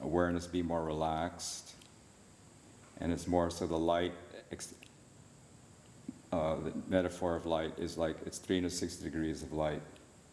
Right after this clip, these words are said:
Then we might say attention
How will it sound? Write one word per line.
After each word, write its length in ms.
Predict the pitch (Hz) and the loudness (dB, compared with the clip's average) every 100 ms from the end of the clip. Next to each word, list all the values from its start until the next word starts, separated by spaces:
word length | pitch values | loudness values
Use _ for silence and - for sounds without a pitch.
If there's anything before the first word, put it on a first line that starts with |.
| - - - - - - - - - - - - - | -20 -20 -20 -20 -20 -20 -20 -20 -20 -20 -20 -18 -2
Then 200 | 98 95 | 4 4
we 100 | 98 | 4
might 260 | 98 98 98 | 4 2 2
say 160 | - 85 | 0 0
attention 920 | - - 110 123 - 85 78 78 | 0 2 4 4 0 -2 -2 -4